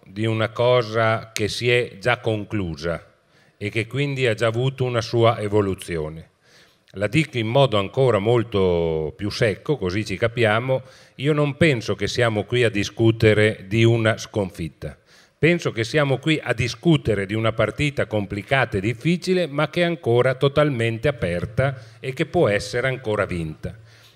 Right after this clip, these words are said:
E lo dico convinto di una cosa precisa, che è questa.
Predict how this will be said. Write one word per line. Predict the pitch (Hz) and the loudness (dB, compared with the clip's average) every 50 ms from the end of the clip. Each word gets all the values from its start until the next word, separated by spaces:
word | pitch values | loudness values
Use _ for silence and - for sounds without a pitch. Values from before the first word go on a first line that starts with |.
| _ _ - | _ _ -8
E | 123 135 | -4 0
lo | 147 160 156 | 0 0 0
dico | 156 - - - - 165 | 0 -4 -4 -2 -4 -4
convinto | 127 - 135 131 131 131 156 175 185 185 180 - 139 | -2 0 0 0 0 0 0 0 0 0 2 2 2
di | 117 110 | 4 4
una | 113 107 110 107 | 4 4 2 2
cosa | 110 113 143 143 139 120 117 | 2 4 4 4 4 4 2
precisa, | 110 117 107 107 107 - 165 160 123 98 82 82 80 - - - _ _ _ _ _ _ _ _ _ _ _ _ _ | 2 2 0 0 0 0 0 0 0 -2 -4 -8 -12 -14 -16 -20 _ _ _ _ _ _ _ _ _ _ _ _ _
che | - 147 151 160 | 0 2 2 2
è | 151 | 2
questa. | - 131 120 101 - - - - 87 82 | 2 0 0 0 0 -2 -8 -16 -20 -20